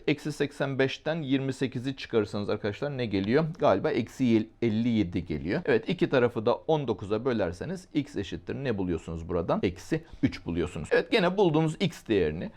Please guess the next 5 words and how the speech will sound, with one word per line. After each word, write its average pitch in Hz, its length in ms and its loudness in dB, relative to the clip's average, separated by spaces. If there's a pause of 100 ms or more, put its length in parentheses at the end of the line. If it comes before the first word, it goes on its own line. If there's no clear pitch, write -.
hangisi 170 440 2
kolayınıza 123 460 2
gelirse, 107 500 0
birinci 143 320 2
denklemde 101 460 -2